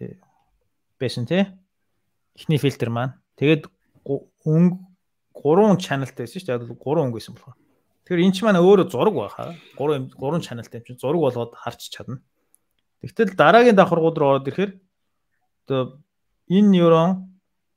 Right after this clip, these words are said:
энэ доор ямар юмыг харж байгаа юм гэдгийг ерөөхдөө харах боломжгүй. Яг гэвэл энэ чинь маш олон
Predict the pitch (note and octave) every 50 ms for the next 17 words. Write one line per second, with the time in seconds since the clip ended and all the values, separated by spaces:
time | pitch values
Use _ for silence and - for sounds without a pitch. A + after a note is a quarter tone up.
0 | _ _ _ _ _ _ _ _ _ _ _ - E3+ F3+ F#3+ F3+ F#3 F3+ E3 F#3
1 | F#3+ F#3 E3+ D3+ D3 D#3 F#3 G3+ A3 A#3 G#3 - - - _ _ _ _ _ _
2 | _ _ _ _ _ _ _ _ _ _ _ _ _ _ _ _ D#3 D3+ D#3 D#3+
3 | F3 E3+ F3 - - C3+ - E3+ D#3+ D3+ C#3+ B2+ B2 B2+ C3 C3 C3+ C3 C3 -
4 | A#2+ - - C#3+ C3 - - - B2 B2 E3 E3 E3 - C3+ B2+ C3 C3+ C3 B2
5 | B2+ B2 A#2+ - _ _ _ _ _ _ _ _ _ _ _ _ _ _ _ _
6 | _ _ - D#3+ D3+ - - D#3 D#3 D3+ - D3 C#3+ C#3+ C#3+ - E3 D#3 D3 C#3+
7 | D3 - _